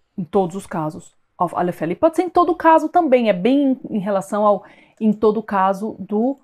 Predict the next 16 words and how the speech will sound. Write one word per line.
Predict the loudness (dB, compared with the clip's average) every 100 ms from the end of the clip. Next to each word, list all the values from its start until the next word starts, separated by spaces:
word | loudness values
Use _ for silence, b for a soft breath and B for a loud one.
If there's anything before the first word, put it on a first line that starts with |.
| _ _ -4
português, | -2 0 2 2
né? | 0
Porque | -2 -2 -4
a |
gente | -4 -4
não | -2 -2
usa | -2
em | -4
todos | -4 -4 -4 -4 -6
os | -10
casos, | -8 -8 -8 -16
seria | -14 -10 -8
mais | -10 -10
em | -12
todo | -8 -8 -8
caso. | -18 _